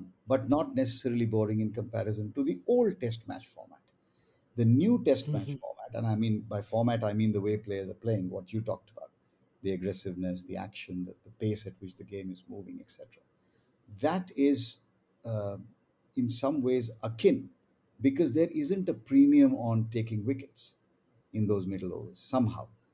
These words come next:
Speaker 1: there is a premium on containment. And it's almost like you play that game in a first ten over span,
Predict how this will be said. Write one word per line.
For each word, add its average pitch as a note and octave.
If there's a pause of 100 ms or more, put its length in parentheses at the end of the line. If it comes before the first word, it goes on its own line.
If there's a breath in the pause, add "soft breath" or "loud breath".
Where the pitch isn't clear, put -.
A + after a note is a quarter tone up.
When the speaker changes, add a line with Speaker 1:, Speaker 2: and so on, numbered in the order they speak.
(340)
Speaker 1:
there A#2
is A#2
a A2+
premium B2+
on A#2
containment. A#2 (840)
And B2
it's A#2
almost F3
like C#3+
you C3+
play C3
that B2+
game A#2+
in A2
a G#2+
first C3+
ten B2
over A2+
span, C3